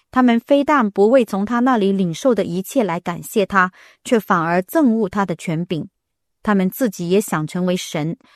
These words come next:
把所有功劳都揽在自己身上。自这样声称自己是神，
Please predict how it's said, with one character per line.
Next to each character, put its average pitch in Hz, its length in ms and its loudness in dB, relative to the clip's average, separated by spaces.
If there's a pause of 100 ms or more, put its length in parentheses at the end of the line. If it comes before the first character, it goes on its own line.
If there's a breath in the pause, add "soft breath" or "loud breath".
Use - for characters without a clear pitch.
(200 soft breath)
把 220 160 4
所 254 200 2
有 294 140 4
功 269 260 2
劳 175 220 4
都 214 160 -2
揽 180 220 -2
在 190 200 -2
自 254 220 -4
己 170 140 -8
身 180 260 -4
上。 180 260 -4 (760)
自 220 300 0
这 208 220 0
样 185 180 2
声 247 240 2
称 240 200 4
自 285 160 0
己 175 160 -6
是 220 220 -4
神， 185 380 -2